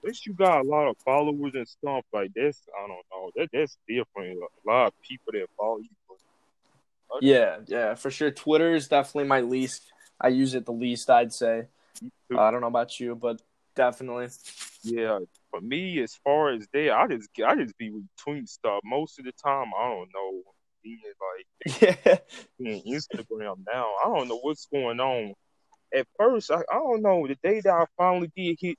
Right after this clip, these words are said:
Speaker 1: two point nine K on here, like, they keep, I don't know what's going on. I don't know if it's a glitch and they keep taking it away. I keep dropping down. The, I don't know what's going on. They've been doing this.
Speaker 2: Hey, yeah, man.
Speaker 1: I see
Speaker 2: You
Speaker 1: it.
Speaker 2: gotta just focus on that, uh, fo-,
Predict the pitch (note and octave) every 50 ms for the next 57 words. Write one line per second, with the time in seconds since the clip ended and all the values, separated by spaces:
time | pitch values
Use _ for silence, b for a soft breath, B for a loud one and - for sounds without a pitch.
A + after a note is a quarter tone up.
0 | - - F#3+ F#3 E3+ _ - F3+ E3+ D#3+ E3 E3+ E3 E3 D#3+ - - - F#3+ F3+
1 | F3+ E3+ D#3 C#3+ - - F#3+ G3+ F3 C#3 - C3 A#2 - - F3+ A3 - - -
2 | F#3 - - - - C#3 G#3 B3 A3+ F#3+ D3+ C#3+ D3 F#3 G3 D#3+ - _ D#3+ D#3
3 | D3 C#3 A#2+ A#2+ D3 E3+ E3+ D#3+ D#3 D3 C#3+ - - B2+ - - A2 G2 - _
4 | C#3+ E3 F3+ E3 - G2 G2+ - D3 - - - - D#3+ _ _ - E3 E3 E3+
5 | - - C3 A#2 G#2 G2 G2 E3+ D3+ C#3 A2+ G#2+ C#3+ - - - F3 D#3 - _
6 | _ - B2+ C#3 D3+ D3+ C3+ B2 A#2+ C3 C3+ C3+ B2 G#2+ F#2+ - _ - G2 A2+
7 | A2+ G#2 F#2 - _ - F#2 G#2 - - _ _ _ F#2 F#2 F2+ _ F#2 F#2 F#2+
8 | _ B2+ D3+ - - G#2 - _ A2 G#2+ G#3 G#3+ A3 A#3 - - - - - C#3
9 | D3 C#3 B2+ B2+ C#3 D3 D3+ C#3 C3 B2+ B2+ B2+ C#3 C3+ _ B B B B B
10 | B B B - - - - _ _ - D#3 C#3+ - D3+ F3 E3 D#3+ E3 D3 -
11 | - D#3+ D#3 C#3 C#3 D#3 D3+ D3+ - - E3 E3 E3 - D#3 - - D#3+ D#3 D#3
12 | D#3 D3+ D3+ D3+ D3 D3 D3 C#3+ C#3+ C#3 C3+ C3+ - - C#3+ C3+